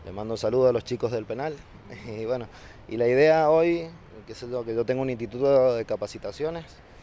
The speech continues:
eh, viendo el punto de fragilidad que hay, por ahí teníamos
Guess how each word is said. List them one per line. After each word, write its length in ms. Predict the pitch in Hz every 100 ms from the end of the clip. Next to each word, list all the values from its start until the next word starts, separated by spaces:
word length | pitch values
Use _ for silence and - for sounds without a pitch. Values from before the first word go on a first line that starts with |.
| - - - - -
eh, 420 | 87 87 85 82
viendo 520 | 95 123 113 107 101 95 95 - - -
el 80 | 95
punto 300 | - 117 123
de 80 | 113
fragilidad 580 | - 104 107 104 127 127
que 140 | 120
hay, 320 | 123 131 139 - - - - - - - - -
por 100 | 98
ahí 200 | 104 104 101
teníamos 640 | 104 104 101 101 101